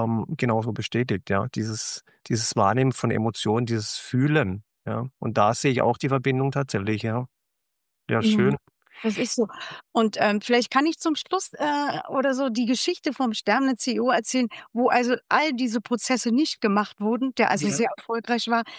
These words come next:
Speaker 2: aber zum Schluss, äh, ich würd das gerne,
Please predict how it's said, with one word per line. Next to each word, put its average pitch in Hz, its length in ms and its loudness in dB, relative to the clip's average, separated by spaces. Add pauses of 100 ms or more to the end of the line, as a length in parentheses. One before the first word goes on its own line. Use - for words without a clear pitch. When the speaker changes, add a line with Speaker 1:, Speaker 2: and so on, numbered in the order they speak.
(180)
Speaker 2:
aber 233 220 2
zum 220 180 -2
Schluss, - 520 -4 (160)
äh, 202 300 2 (100)
ich 214 200 -4
würd 233 180 -2
das 247 160 -2
gerne, 226 320 4